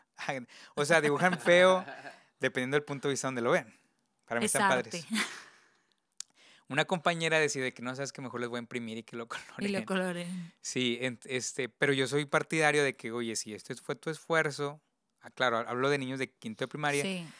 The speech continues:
Speaker 1: este, si esto fue tu esfuerzo y si a ti te gustó, porque hay veces que te dicen, "Mire, Cristiano Ronaldo", y, ah, sí, pero pues es una bolita con un palito,
Speaker 2: Ay,
Speaker 1: entonces,
Speaker 2: <laughs> cuéntalo.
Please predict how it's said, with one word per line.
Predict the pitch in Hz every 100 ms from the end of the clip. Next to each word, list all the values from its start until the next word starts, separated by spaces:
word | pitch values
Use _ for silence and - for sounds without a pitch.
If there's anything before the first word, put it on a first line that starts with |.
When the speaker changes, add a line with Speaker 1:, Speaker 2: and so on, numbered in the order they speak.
| - _
Speaker 1:
este, | 127 120 - 120 113 110
si | 120
esto | 113 123
fue |
tu | 135 143
esfuerzo | 131 143 135 127 135
y | 120
si | 107 110
a |
ti | -
te | -
gustó, | 151 160 - 165 156 160 160 - _
porque | - -
hay | 120
veces | 120
que | -
te | 127
dicen, | 120
"Mire, | 120 196 247
Cristiano | 233 151 180
Ronaldo", | 196 185 202 208 180 120
y, | 104 110 _
ah, | - - 160 160
sí, | - 131
pero | - 110
pues | - 120
es | 104
una | 127 131
bolita | 123 113 110 123
con | -
un | 123 214
palito, | 202 190 190
Speaker 2:
Ay, | -
Speaker 1:
entonces, | 127 131 131 127
Speaker 2:
<laughs> |
cuéntalo. | 202 233